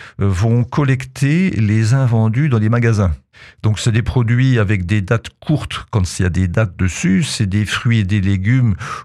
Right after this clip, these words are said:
Quelquefois, il faut trier un petit peu, mais on peut récupérer une certaine quantité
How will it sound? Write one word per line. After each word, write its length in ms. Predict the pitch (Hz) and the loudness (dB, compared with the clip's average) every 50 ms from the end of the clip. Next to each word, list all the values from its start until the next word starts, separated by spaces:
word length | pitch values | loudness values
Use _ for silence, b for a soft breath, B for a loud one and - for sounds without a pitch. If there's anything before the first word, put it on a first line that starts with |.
| B | B
Quelquefois, 560 | - - 85 82 - 101 90 - - - 113 | -6 -4 -4 -4 -2 -4 -4 -2 -2 0 0
il 140 | 110 101 95 | 0 0 0
faut 160 | - - - | -2 -4 -6
trier 400 | 90 - - - - 104 101 101 | -6 -6 -6 -4 -2 0 2 2
un 60 | 95 92 | 2 0
petit 220 | 92 - - 95 | 0 0 -2 -4
peu, 280 | - - 165 175 180 160 | -2 0 0 0 0 2
mais 240 | 120 104 104 101 | 2 2 2 2
on 220 | 98 95 95 95 92 | 2 2 2 0 0
peut 100 | - 131 | 2 2
récupérer 800 | 127 123 107 - - 104 - - 95 92 90 120 123 127 123 | 2 0 0 -2 -2 -2 0 0 0 0 0 0 0 0 0
une 180 | 95 82 92 95 | 0 0 0 0
certaine 720 | - - - 98 - - - 110 107 101 98 98 92 92 92 | -2 0 -2 -4 -4 -2 -2 0 2 2 2 2 2 0 0
quantité 840 | - - 113 107 98 - - 101 95 - - 123 123 135 143 156 | -2 0 0 0 0 0 -4 -6 -4 -2 -2 0 2 2 0 -2